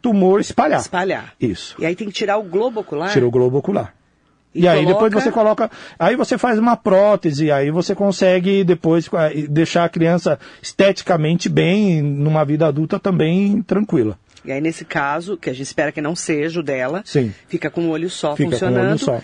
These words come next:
Speaker 2: e o outro uma prótese.
Speaker 1: E o outro uma prótese. Eu, eu, eu, eu passei um tempo na C Camargo, quando eu t-, tava na residência.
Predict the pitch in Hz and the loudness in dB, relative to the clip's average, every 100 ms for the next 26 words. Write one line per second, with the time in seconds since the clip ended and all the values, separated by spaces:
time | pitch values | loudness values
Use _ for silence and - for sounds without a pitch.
0 | - 220 226 202 202 214 - 135 - - | -10 -8 -2 -2 -2 -8 -6 -8 -8 -14
1 | - 139 117 98 120 131 156 110 - - | -4 0 0 0 -2 -2 -2 -6 -8 -20
2 | - - - 160 190 - 185 208 156 160 | -20 -16 0 2 2 2 2 2 -2 0
3 | 156 156 147 180 226 214 156 165 160 143 | -2 0 0 2 0 0 0 0 0 -2
4 | - 135 135 123 131 185 - 139 127 120 | -2 -2 0 2 2 0 -2 -4 -2 -4
5 | - 117 123 120 120 117 123 127 131 151 | -6 -6 -4 -2 -2 -2 -2 -2 -2 -4